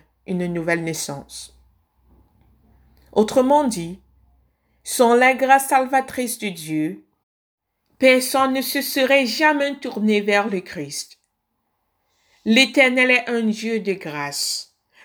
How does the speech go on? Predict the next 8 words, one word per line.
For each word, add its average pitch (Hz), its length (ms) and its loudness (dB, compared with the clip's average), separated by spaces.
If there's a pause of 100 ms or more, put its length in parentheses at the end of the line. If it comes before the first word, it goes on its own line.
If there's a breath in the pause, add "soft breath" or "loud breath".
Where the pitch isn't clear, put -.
le 247 140 2
chercheur 185 1120 0
et 220 80 2
le 214 140 0
sauveur 147 920 -6
des 170 340 -4
âmes 160 260 -2
perdues. 160 760 -6